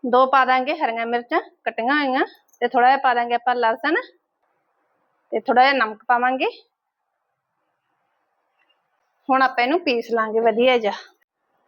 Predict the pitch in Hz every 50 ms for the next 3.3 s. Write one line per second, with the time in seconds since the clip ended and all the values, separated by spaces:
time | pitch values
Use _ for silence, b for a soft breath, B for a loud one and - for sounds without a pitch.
0 | _ _ - 262 254 262 262 262 269 277 277 277 277 269 262 269 269 269 302 302
1 | 269 262 254 262 277 269 247 240 247 254 262 269 262 269 294 349 381 370 370 370
2 | 277 302 294 285 254 233 233 254 247 240 240 240 370 370 - - - 208 208 208
3 | 214 214 208 190 185 370